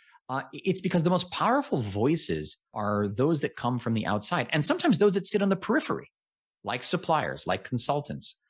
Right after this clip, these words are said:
because folks that do the non-traditional work within the industry or hold divergent views or supply the industry are the most powerful because they don't come from the center.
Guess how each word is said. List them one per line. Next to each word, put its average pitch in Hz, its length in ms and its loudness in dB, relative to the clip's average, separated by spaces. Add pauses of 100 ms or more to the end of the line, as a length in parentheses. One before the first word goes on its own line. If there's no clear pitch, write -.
(140)
because 160 800 0
folks - 320 0
that 180 220 -4
do 190 120 2
the 156 120 4
non-traditional 113 960 0
work 87 300 -2
within 85 220 -4
the 85 160 -2
industry 78 600 -8 (360)
or 123 160 -8
hold 147 240 2
divergent 117 680 0
views 85 420 -4 (460)
or 131 100 -4
supply 156 560 0
the 156 140 2
industry - 720 -4 (600)
are 202 140 2
the 214 100 6
most 156 240 2
powerful 120 360 2
because 127 240 2
they 127 100 2
don't 135 280 0
come 151 420 -2 (360)
from 104 280 -4
the 90 80 0
center. - 480 -4